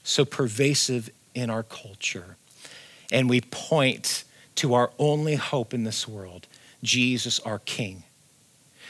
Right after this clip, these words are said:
We point to the hope of the kingdom of the heavens.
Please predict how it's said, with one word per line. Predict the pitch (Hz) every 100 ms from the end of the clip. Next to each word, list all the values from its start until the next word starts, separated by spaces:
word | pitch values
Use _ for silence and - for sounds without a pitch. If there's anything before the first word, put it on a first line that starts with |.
| -
We | 147
point | - - 143 139 - - _ _ _ _ _ _ _ _ _ _ _ -
to |
the | 143 120
hope | - 156 123 - - - - -
of | 123
the | 139
kingdom | - - 165 156 143 143
of | 127
the | 123
heavens. | 110 - 123 107 95 98 - - -